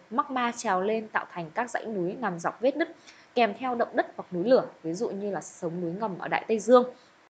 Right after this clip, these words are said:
Câu hỏi số hai, tìm hiểu các vùng núi trẻ Himalaya, Andes, vị trí, đặc điểm, sự hình thành. Thì ở đây về vùng Himalaya thì nằm ở phía bắc của Nam Á. Đặc điểm thì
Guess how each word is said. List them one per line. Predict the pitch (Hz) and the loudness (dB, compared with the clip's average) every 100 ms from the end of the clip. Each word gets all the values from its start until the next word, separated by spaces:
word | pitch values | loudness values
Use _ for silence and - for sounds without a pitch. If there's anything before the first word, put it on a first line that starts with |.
| _ _ _ _ _ _ - _ _ | _ _ _ _ _ _ -20 _ _
Câu | 294 | 2
hỏi | 294 220 | 4 0
số | - 185 | -2 -2
hai, | 247 302 285 - | 2 2 2 0
tìm | 254 220 | 0 2
hiểu | 220 170 | 2 4
các | 285 | 4
vùng | 233 208 | 2 0
núi | 180 175 | 0 -2
trẻ | - 247 165 | 0 0 0
Himalaya, | 220 240 247 233 240 240 | -2 -2 0 2 4 2
Andes, | - 240 247 330 - - - | 0 -2 2 0 0 -14 -10
vị | - | -6
trí, | - 185 | -4 -2
đặc | 196 - | -2 -2
điểm, | 214 180 - | 2 0 0
sự | - | -4
hình | 202 185 | -4 -2
thành. | 196 196 175 - - - - | -2 -2 -4 -14 -20 -20 -6
Thì | 226 | 2
ở | 208 | 4
đây | 175 214 220 226 214 - - - - | 6 6 6 2 -2 -14 -20 -10 4
về | 214 196 | 6 6
vùng | 196 196 180 180 180 - | 4 2 -2 -8 -14 -8
Himalaya | 262 254 254 226 254 262 233 - | 0 4 6 6 6 4 -2 -6
thì | 226 | 2
nằm | 208 185 | 2 2
ở | - 156 | -2 -4
phía | 170 | -4
bắc | 185 320 - | 2 2 2
của | 170 | -2
Nam | 185 208 | -2 -4
Á. | 180 175 - | -2 -2 -2
Đặc | - 185 - | -4 -8 2
điểm | 214 151 - | 2 2 -2
thì | 190 170 | -2 -2